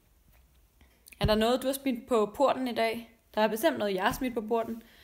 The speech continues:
Øhm, sidste gang snakkede vi omkring det her med,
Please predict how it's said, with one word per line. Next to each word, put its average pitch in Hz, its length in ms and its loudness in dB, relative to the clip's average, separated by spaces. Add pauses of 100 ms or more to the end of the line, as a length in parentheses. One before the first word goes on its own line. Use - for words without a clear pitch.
(580)
Øhm, 208 520 0
sidste 302 300 -4
gang 240 380 2
snakkede 214 500 -2
vi 220 360 -4
omkring 196 760 -6 (260)
det 226 100 -4
her 214 140 -2
med, 202 320 -2